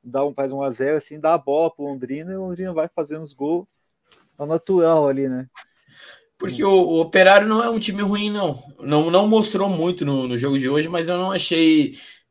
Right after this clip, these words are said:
Speaker 2: tão ruim. É, eu acho
Speaker 1: Não,
Speaker 2: que
Speaker 1: o time que vai chegar, talvez pro mata-mata ali, ele vai brigar, né, com a gente ali, ou com o rival aí, mas ele, que ele vai entrar pro mata-mata e brigar no, pelo Paranaense, isso é fato.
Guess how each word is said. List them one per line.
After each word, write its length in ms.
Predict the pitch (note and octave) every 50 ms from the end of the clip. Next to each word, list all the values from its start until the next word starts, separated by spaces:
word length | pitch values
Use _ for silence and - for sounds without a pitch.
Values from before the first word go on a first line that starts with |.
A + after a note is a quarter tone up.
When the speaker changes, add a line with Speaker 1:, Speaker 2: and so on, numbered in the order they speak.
| _ -
Speaker 2:
tão 220 | - D#3 D#3+ E3
ruim. 440 | D#3 D3 E3+ E3+ D#3+ C#3+ A#2+ - - - - - _ _ _ _ _
É, 680 | - A#2+ A#2+ A#2 A#2 A2+ A2+ A2 A2+ A2+ G#2+ F#2 - -
eu 180 | A#2+ C3 B2+
acho 180 | C3+ D3+ D3+ A#3+
Speaker 1:
Não, 60 | G#3+
Speaker 2:
que 60 | F3
Speaker 1:
o 40 | D#3+
time 140 | - A3+ C4
que 100 | - A#3
vai 120 | C4+ C4+
chegar, 380 | - - D#4+ D4 B3+ C4+ A#3 G3
talvez 220 | - F3 E3+ F3+ -
pro 80 | F#3
mata-mata 680 | F#3 F3+ F3+ - F#3+ E3+ D#3+ D#3+ D#3+ F3+ G3 F#3+ - E3+
ali, 260 | D3+ C3+ C3 C3+ D3+ E3
ele 300 | F#3 G3+ A3 A3 A3+ A3
vai 160 | A3 A3 A3+
brigar, 420 | A3+ A#3+ B3 B3 G#3+ F#3+ F3+ E3 D3+
né, 160 | C#3 C3+ C3
com 140 | _ - B2
a 80 | B2
gente 420 | A2 A2 A2+ A#2 C3+ D#3+ D3+ - C3
ali, 160 | A#2 C3 C#3+
ou 240 | C#3 C3 A#2+ A#2 -
com 100 | - A#2
o 40 |
rival 500 | A2+ A#2 A2+ G2+ G#2+ A2+ A#2 B2+ C3 A#2+
aí, 160 | A2+ A2 A#2+ B2
mas 220 | C#3 D3 D3+ -
ele, 160 | D#3+ D3+ - _ _ _ _ _ _ _ _ _ _ _
que 80 | - C3
ele 80 | C3 B2+
vai 160 | D3 D#3+ D#3+
entrar 220 | D3+ - D#3+ D#3+
pro 80 | D3 D#3
mata-mata 680 | D3+ D3 - - C3+ C3+ C3 C3+ D3+ E3 E3+ - -
e 40 | C3+
brigar 400 | B2+ B2+ C3+ A#2+ A#2 B2+ B2+ C#3
no, 540 | C3 A#2+ A#2 A2 G#2+ G2+ G2 G2 G2 G2 G2 G#2 _ _ _ _ _ _ _ _ _ _
pelo 160 | - B2 B2
Paranaense, 760 | - - B2+ B2+ B2+ B2+ B2+ B2 B2 C3 C#3 C#3 - D3+ D3 C#3+
isso 180 | E3 - -
é 60 | A#3+
fato. 440 | B3+ _ - A#3+ G#3 C#3+ B2 _ _